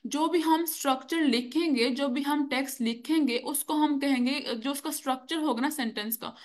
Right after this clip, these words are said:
उसको हम syntax कहते हैं। और जो सिमेंटिक्स होता है, वो होता है कि उस, उस सेंटेंस, उस सेंटेंस का, यानी कि उस वर्ड का, उसका मीनिंग क्या होने वाला है, ठीक है? जो हम टेक्स्ट लिखेंगे, उसका मीनिंग क्या होने वाला है, वो सिमेंटिक्स में आता है, syntax में आता है, जो उसका स्ट्रक्चर होता है।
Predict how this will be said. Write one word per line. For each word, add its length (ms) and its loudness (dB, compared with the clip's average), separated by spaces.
उसको 260 -2
हम 160 2
syntax 520 2
कहते 340 -6
हैं। 220 -14
और 140 2
जो 80 2
सिमेंटिक्स 600 2
होता 200 -2
है, 60 2
वो 160 2
होता 200 0
है 80 4
कि 160 -2
उस, 580 -8
उस 180 -6
सेंटेंस, 600 2
उस 160 -6
सेंटेंस 460 2
का, 160 0
यानी 280 2
कि 80 -4
उस 120 -8
वर्ड 380 0
का, 220 0
उसका 340 -4
मीनिंग 420 4
क्या 120 -2
होने 220 -6
वाला 220 -14
है, 100 -16
ठीक 160 -4
है? 80 -6
जो 120 -4
हम 240 4
टेक्स्ट 280 -2
लिखेंगे, 300 -2
उसका 200 -4
मीनिंग 340 0
क्या 100 -4
होने 200 -6
वाला 200 -4
है, 60 -6
वो 120 -4
सिमेंटिक्स 560 -4
में 100 4
आता 240 4
है, 60 -2
syntax 480 -2
में 100 4
आता 100 -2
है, 60 -2
जो 60 -2
उसका 180 -6
स्ट्रक्चर 520 -8
होता 300 -10
है। 60 -16